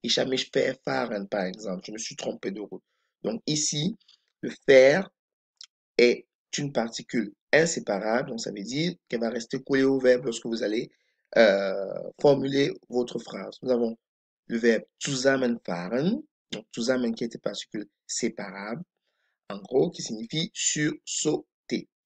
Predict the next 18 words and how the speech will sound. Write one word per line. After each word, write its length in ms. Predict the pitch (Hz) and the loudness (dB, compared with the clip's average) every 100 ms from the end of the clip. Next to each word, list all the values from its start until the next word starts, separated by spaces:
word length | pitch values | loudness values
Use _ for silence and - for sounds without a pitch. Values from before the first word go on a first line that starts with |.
| - _ - | -20 _ 0
Donc, 140 | 139 | 6
voilà 220 | 165 214 | 10 10
un 80 | 202 | 8
peu, 360 | 170 170 175 175 _ _ - | 4 4 4 2 _ _ 4
euh, 400 | 120 120 110 107 | 6 6 4 4
les 80 | 123 | 4
différentes 420 | 143 147 151 151 | 2 6 6 6
vi-, 280 | 139 127 120 | 0 -2 -2
dérivées 380 | 123 127 127 127 | 0 -2 0 -2
du 120 | 123 | -2
verbe 340 | 117 117 117 104 - | 2 2 0 -10 -6
fahren. 300 | 107 107 151 | -4 -2 0
Donc, 100 | 147 | 2
vous 120 | 147 | 4
voyez 180 | 139 143 | 6 6
à 100 | 135 | 4
chaque 260 | - 202 - | 0 -2 -2
fois 280 | 127 123 | 2 2